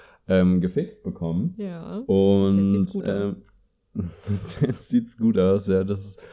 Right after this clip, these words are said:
Speaker 1: das ist auf jeden Fall ermutigend, sag ich mal.
Speaker 2: <laughs>
Speaker 1: Ähm, Update zum, zur letzten Aufnahme. Ähm, ich liege jetzt in meinem Bett, während ich aufnehme. Es sind immer noch Kerzen um mich an, nur ich hab weniger Snacks um mich herum.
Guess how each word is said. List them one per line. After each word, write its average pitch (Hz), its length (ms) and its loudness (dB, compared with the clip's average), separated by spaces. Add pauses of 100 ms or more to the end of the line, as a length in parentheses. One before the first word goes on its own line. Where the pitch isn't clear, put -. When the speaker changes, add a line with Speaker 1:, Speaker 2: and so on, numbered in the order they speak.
(220)
Speaker 1:
das 110 160 6
ist - 180 -10
auf 101 180 -6
jeden 110 200 2
Fall 98 220 -6
ermutigend, 90 920 0
sag 78 260 -12
ich - 160 -16
mal. 233 300 -6 (360)
Speaker 2:
<laughs> 220 280 -12
Speaker 1:
Ähm, 107 640 -8 (920)
Update 120 500 2
zum, 113 480 2
zur 101 220 -2
letzten 107 360 -4
Aufnahme. 95 840 -6 (120)
Ähm, 87 460 -4
ich 95 160 -12
liege 101 260 -4
jetzt 92 240 -6
in 90 80 -2
meinem 82 280 -4
Bett, 95 260 -4
während 82 260 -6
ich 80 160 -14
aufnehme. 85 800 -12
Es - 120 -20
sind 95 300 -10
immer 113 240 -2
noch 104 160 -6
Kerzen 135 400 -8
um 123 100 -6
mich 127 200 -8
an, 120 180 -2
nur 107 120 -2
ich 107 120 -10
hab 90 160 -4
weniger 92 360 0
Snacks 87 560 -4
um 80 140 -4
mich 76 200 -8
herum. 78 440 -10